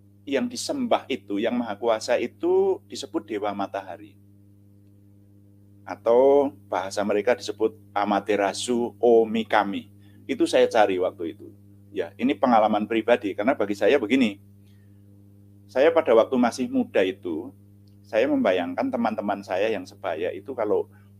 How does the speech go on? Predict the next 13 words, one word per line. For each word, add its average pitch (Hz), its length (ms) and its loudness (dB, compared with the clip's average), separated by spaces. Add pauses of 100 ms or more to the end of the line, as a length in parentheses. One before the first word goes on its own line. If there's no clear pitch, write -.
(140)
belajar 90 800 -6
ya, 82 320 -12
waktu 95 320 -6
mereka 85 320 -8
kuliah, 98 480 -4
waktu 98 240 -16
mereka 87 320 -10
belajar, 87 480 -14 (640)
oh, 180 160 4
itu 190 240 2
mati-matian 160 640 2
mencari 127 480 -4
ilmu 147 720 -2